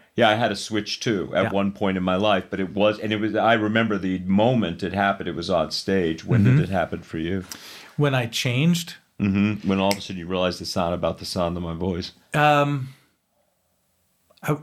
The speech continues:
Speaker 2: it was a production I did in college, uh, of Baby, and
Speaker 1: Ah.
Speaker 2: I just had one of those weird transformational moments on stage where I was in the moment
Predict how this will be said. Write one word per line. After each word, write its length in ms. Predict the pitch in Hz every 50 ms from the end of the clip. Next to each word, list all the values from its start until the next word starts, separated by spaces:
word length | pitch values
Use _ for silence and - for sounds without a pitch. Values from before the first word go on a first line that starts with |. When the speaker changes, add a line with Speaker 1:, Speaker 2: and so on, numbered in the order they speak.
| - -
Speaker 2:
it 60 | 160
was 160 | 147 147 143
a 40 | 147
production 600 | 147 - 156 143 131 131 131 131 - - 160 143
I 200 | 135 - 131 131
did 180 | 120 127 127 117
in 120 | 120 120
college, 680 | 117 - - 113 113 113 107 101 101 101 - - - _ _ _ -
uh, 460 | 98 101 98 95 92 90 92 92 101 - - _ _ _ _ _ _ _ _ _ _ _ _ _ _ _ - -
of 220 | 135 113 104 107
Baby, 580 | 107 120 117 123 120 110 107 101 98 101 - - _ _ _ _ _ -
and 320 | - 113 107 107 104 104
Speaker 1:
Ah. 140 | 113 127 135 135
Speaker 2:
I 80 | 127 123 127 -
just 280 | - 165 165 170 -
had 220 | - 208 202 180 175
one 120 | 196 190
of 60 | 185
those 160 | 175 165 135
weird 480 | 143 139 131 139 135 143 147 147 135 135
transformational 840 | - - 143 131 131 135 - - 135 123 117 117 110 - 139 123 113
moments 500 | 110 107 104 107 110 104 - - - - - - -
on 160 | 117 104 107
stage 580 | - - - 101 98 95 92 95 - - - - - - - - - - - - -
where 420 | 147 131 131 123 117 117 110 107 -
I 120 | 120 117 117
was 320 | 113 113 113 110 110 - - _ _ _ _ _ _ _ _ _ _ _ _ _ _ _ _ _ _ _ _ _ _ _
in 520 | - 165 147 147 139 139 139 139 143 139 - _ _ _ _ _ _ _ _ _
the 220 | 147 120 110 123
moment 640 | 113 117 123 139 156 135 107 90 82 - - -